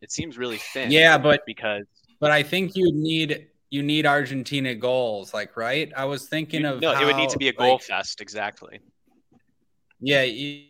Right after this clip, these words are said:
Speaker 2: if you get, you need Alvarez. You need, you know, to fade any of these high price guys, like,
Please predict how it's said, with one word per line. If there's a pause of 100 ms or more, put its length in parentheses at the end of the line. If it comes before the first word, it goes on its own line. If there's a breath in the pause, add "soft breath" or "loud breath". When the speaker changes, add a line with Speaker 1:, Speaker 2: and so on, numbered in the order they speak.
Speaker 2:
if
you
get,
you
need
Alvarez.
You
need,
you
know,
to
fade
any
of
these
high (100)
price
guys,
like,